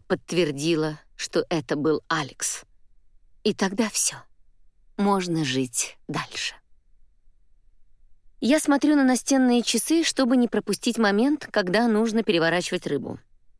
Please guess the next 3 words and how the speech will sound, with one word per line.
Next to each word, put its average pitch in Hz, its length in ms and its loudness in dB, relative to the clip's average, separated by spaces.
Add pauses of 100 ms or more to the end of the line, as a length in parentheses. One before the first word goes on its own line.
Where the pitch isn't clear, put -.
(340)
Отличный 175 600 -4
цвет. - 440 -4 (260)
М. 254 600 -2